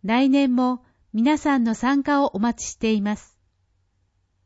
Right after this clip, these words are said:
この件についてのお問い合わせは、三好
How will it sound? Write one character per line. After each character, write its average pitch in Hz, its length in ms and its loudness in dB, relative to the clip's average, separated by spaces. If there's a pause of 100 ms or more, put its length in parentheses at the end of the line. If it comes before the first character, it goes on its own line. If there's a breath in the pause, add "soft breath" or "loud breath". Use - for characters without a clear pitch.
(680)
こ 285 140 0
の 320 120 2
件 330 240 2
に 262 100 4
つ - 140 -6
い 214 100 0
て 202 120 -2
の 185 160 -2
お 165 80 -6
問 233 240 0
い 233 40 0
合 233 100 0
わ 226 100 -2
せ 214 160 -4
は、 202 240 -4 (800)
三 233 140 4
好 320 280 2